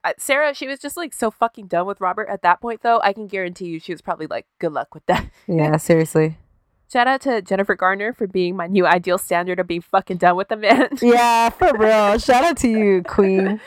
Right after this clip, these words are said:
Speaker 1: <laughs> Just living your best life, glowing.
Speaker 2: Yeah,
Speaker 1: <laughs>
Speaker 2: fucking bloated Ben Affleck over there.
Speaker 1: Hell yeah.
Speaker 2: Waiting for you to bring him Del Taco and shit.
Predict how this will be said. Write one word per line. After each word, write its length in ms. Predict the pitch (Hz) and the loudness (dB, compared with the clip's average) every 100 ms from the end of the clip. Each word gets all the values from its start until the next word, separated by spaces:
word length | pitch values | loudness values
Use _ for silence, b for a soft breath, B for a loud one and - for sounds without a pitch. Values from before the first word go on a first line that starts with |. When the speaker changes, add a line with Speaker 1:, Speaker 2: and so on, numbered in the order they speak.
| B | B
Speaker 1:
<laughs> 140 | B | B
Just 120 | 392 | -6
living 280 | 214 214 226 | -2 -2 -4
your 100 | 202 | -4
best 300 | 202 214 226 | 2 2 4
life, 280 | 214 - 196 | 2 2 2
glowing. 640 | 196 208 202 220 233 151 - | -2 2 2 0 -4 -8 0
Speaker 2:
Yeah, 420 | 277 202 180 294 311 | 4 4 4 2 2
Speaker 1:
<laughs> 80 | |
Speaker 2:
fucking 320 | 233 208 196 180 | 2 4 2 2
bloated 340 | 185 190 190 | 2 2 0
Ben 180 | 175 180 | 2 2
Affleck 480 | 175 175 - 196 196 | 2 2 2 2 2
over 200 | 208 226 | 2 4
there. 460 | 202 226 196 185 180 | 2 2 2 2 4
Speaker 1:
Hell 240 | 269 214 | 6 4
yeah. 400 | 202 190 170 170 | 2 2 4 4
Speaker 2:
Waiting 220 | 196 208 | 4 2
for 80 | 196 | 2
you 80 | 214 | 0
to 60 | 185 | 2
bring 160 | 180 190 | 2 2
him 140 | 180 | 2
Del 180 | 180 175 | 2 2
Taco 460 | - 175 - 175 | 2 2 2 0
and 100 | 165 180 | 0 -4
shit. 260 | - 170 | -4 -4